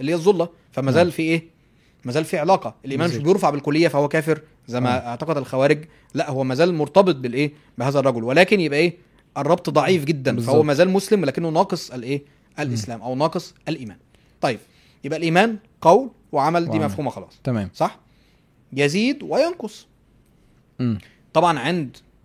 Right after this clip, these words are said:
Speaker 1: الاتنين التانيين ما بيزيدش وما بينقص. ليه؟ لأن
Speaker 2: آه.
Speaker 1: أنت يا مسلم كامل الإسلام زي المرجئة ما بتقول، يا كافر،
Speaker 2: مم.
Speaker 1: يا إما أنت برضه مسلم كامل الإسلام زي ما الخوارج
Speaker 2: مم.
Speaker 1: بيقولوا، يا كافر. ما هو ما فيش
Speaker 2: مم.
Speaker 1: عندهم زيادة ونقصان.
Speaker 2: تمام.
Speaker 1: طيب، إيه أدلة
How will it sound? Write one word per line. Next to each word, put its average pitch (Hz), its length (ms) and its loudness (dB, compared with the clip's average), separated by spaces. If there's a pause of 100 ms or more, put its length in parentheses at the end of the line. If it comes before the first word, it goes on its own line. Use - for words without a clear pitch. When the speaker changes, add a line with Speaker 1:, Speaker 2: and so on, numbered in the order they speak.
(540)
Speaker 1:
الاتنين 143 280 -2
التانيين 165 300 -2
ما 180 80 0
بيزيدش 139 280 -2
وما 127 100 -4
بينقص. 104 220 -10 (280)
ليه؟ 160 260 0
لأن 131 180 -2
Speaker 2:
آه. 160 40 2
Speaker 1:
أنت 160 120 -2
يا 156 80 4
مسلم 175 440 -2 (140)
كامل 165 240 0
الإسلام 139 400 -2
زي 127 120 -2
المرجئة 131 300 0
ما 156 80 -2
بتقول، 180 380 2 (200)
يا 135 100 -2
كافر، 160 320 0
Speaker 2:
مم. 107 180 -4 (280)
Speaker 1:
يا 135 120 0
إما 175 120 0
أنت 170 100 0
برضه 175 340 4 (300)
مسلم 160 320 -4
كامل 165 180 0
الإسلام 143 480 -4
زي 120 120 -6
ما 131 60 -6
الخوارج 147 260 0
Speaker 2:
مم. 139 60 -2
Speaker 1:
بيقولوا، 170 240 0
يا 180 100 -4
كافر. 226 280 -2 (100)
ما 123 60 -6
هو 123 40 -2
ما 139 120 0
فيش 143 140 2
Speaker 2:
مم. 175 40 0
Speaker 1:
عندهم 160 320 -2
زيادة 156 280 -2
ونقصان. 180 340 -4 (320)
Speaker 2:
تمام. 113 260 -4 (280)
Speaker 1:
طيب، 117 200 -4 (100)
إيه 220 280 0
أدلة 208 320 0